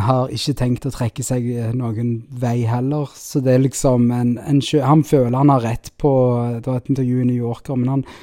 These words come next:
han sier det at han har fortjent, og han, det, han har vunnet før, og det, det er han som klarer dette. Så det er på en måte hans, eh, ja, argument i, i det, og, eller hans rasjonell-, rasjon-,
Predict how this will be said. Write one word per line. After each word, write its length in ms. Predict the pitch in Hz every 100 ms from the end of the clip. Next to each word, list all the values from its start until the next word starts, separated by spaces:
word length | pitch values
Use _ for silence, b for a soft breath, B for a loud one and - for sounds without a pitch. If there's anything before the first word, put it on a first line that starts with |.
| B B
han 100 | 139
sier 260 | 139 123 123
det 80 |
at 220 | 165 127 120
han 260 | 127 123
har 300 | 117 120 117
fortjent, 720 | - 127 - 120 123 170 175 -
og 80 | 120
han, 220 | 120 123 120
det, 120 | 120 113 -
han 100 | 127
har 140 | 123 131
vunnet 400 | 131 120 110 120
før, 240 | 131 135
og 380 | 175 156 127 123
det, 80 | 120 - B B B
det 140 | 131 123
er 100 | 113
han 160 | 127 120
som 120 | 139
klarer 380 | 127 110 110 156
dette. 400 | 131 - 127 113 - b b b
Så 160 | -
det 160 | 120 131 131
er 100 | 123
på 80 | 131
en 80 | 123
måte 320 | 113 117 117
hans, 400 | 120 123 123 117 - 151
eh, 640 | 127 120 117 117 117 110 110 110 - 127
ja, 140 | 139 110 -
argument 720 | 135 131 127 123 143 - - 123
i, 300 | 135 139 135
i 300 | - 143 139
det, 460 | 135 135 127 120 120 b b b b b
og, 160 | 143 139 127
eller 240 | 127 120 123
hans 180 | 123 -
rasjonell-, 560 | 127 - 135 120 123 127 - -
rasjon-, 400 | 120 110 131 117